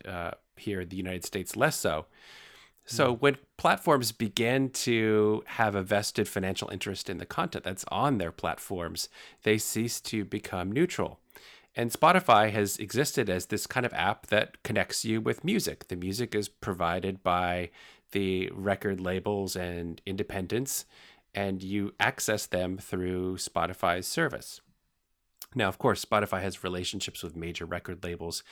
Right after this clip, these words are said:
Speaker 1: and makes sure that those tracks show up much in much more, uh, higher frequency on their app. But here with, they haven't done that thus far with, uh,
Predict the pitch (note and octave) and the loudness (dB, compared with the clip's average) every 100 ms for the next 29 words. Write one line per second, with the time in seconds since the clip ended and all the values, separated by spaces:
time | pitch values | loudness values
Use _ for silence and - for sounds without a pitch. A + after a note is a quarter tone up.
0 | - - F#2+ G2 G2 - - - C3 A2+ | -14 -2 0 2 0 -2 -4 4 6 6
1 | F2+ F2 - G2+ F#2 F2+ F#2 F2 - A2 | 4 0 -2 -4 -2 0 -2 -4 0 4
2 | F2+ F2 - - - - - - G2 F2+ | 4 2 -2 -4 -6 -18 -8 0 0 2
3 | F2+ - G2+ F#2+ - - F#2+ F2+ F#2+ - | -2 -2 -2 -2 -4 -6 -6 -4 -6 -6
4 | F#2 F2+ F2 E2 E2 - F2+ - G#2 F2 | -6 -4 -2 -2 -4 -4 -6 -2 -2 -2
5 | - C#3 C3+ F#2 - F2 E2+ - - - | 0 0 0 -4 -4 -4 -6 -10 -20 -20
6 | - - F#2 F2+ F2 E2+ E2 E2 - _ | -12 -4 -2 -2 -4 -4 -4 -6 -10 _
7 | _ _ - C#3 F2+ - _ _ _ _ | _ _ 4 4 2 -4 _ _ _ _
8 | - - - - B2+ B2 C#3+ B2 A2+ - | -20 -20 -12 0 0 4 4 6 2 2
9 | B2 D3+ G2+ - B2+ A2+ G2 - - G#2+ | 0 0 0 4 4 4 2 -2 -14 -8
10 | G#2+ G#2+ - - F2+ E2+ E2 - - F2 | -2 -2 -2 -4 -2 0 -2 -6 -8 -6
11 | F2 - - - _ F2+ F2 E2 | -8 -10 -18 -20 _ -12 -10 -10